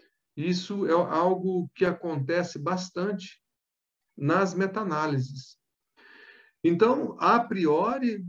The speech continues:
effect size é a magnitude da diferença entre condições ou poder de um relacionamento. Se for pra guardar alguma definição, guarde essas duas aqui. E o mais importante,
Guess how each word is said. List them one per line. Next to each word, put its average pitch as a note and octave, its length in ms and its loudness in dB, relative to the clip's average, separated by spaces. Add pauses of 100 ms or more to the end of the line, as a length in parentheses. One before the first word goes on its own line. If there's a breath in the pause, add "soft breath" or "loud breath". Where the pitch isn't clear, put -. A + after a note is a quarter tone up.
(760)
effect F3+ 580 0
size F#3 560 2
é F3+ 80 8
a E3+ 60 4
magnitude E3 1040 -2 (240)
da D#3 220 4
diferença D#3 1080 0
entre C#3+ 440 2
condições F#3 1200 0 (220)
ou C4 280 6
poder G3+ 520 6
de F#3+ 120 -2
um G3 60 2
relacionamento. F#3 1040 -2 (640)
Se C#3 140 -4
for D3 160 -2
pra D3 80 -2
guardar B2+ 320 2
alguma B2+ 320 2
definição, C#3 680 -2 (460 loud breath)
guarde D3 400 2
essas C#3 300 -2
duas D3+ 300 -4
aqui. - 360 -8 (720 soft breath)
E D3 80 4
o D#3 80 4
mais G3+ 260 4
importante, D3 800 0